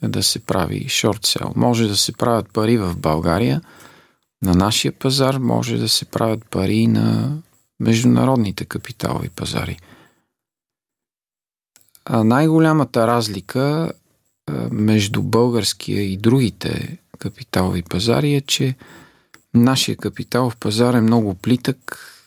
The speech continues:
и не е ликвиден. Това означава, че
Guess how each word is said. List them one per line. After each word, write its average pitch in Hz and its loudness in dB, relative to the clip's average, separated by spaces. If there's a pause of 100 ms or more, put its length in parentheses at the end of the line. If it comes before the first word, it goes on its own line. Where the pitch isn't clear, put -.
(260)
и 117 4
не 113 4
е 104 2
ликвиден. 98 -2 (2250)
Това 131 4
означава, 131 0
че 123 0